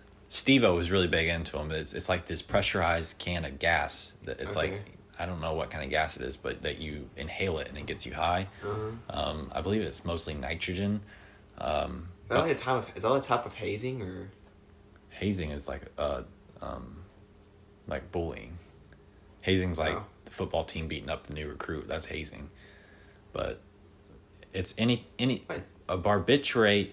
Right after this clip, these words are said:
Speaker 1: is any, any of a class of sedative and sleep-inducing drugs derived from barbiturate, barbituric acid. Barbituric acid.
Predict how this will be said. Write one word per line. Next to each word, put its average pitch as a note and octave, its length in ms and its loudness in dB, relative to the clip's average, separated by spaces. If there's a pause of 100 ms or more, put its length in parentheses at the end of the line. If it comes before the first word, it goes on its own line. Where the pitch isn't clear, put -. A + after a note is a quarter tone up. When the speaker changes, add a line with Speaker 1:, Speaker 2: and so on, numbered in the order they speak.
Speaker 1:
is F2 400 0 (320)
any, A2 300 2 (520)
any C3+ 300 4
of G2 120 2
a F#2+ 60 2
class G#2 340 4
of G2 120 0
sedative G2+ 460 4
and F2 140 -2
sleep-inducing F2+ 680 0
drugs E2 360 0 (120)
derived E2+ 420 4
from D#2+ 240 -4
barbiturate, F2+ 760 2 (380)
barbituric F#2 1080 2 (120)
acid. - 440 0 (920)
Barbituric E2+ 760 2
acid. C#2 340 -4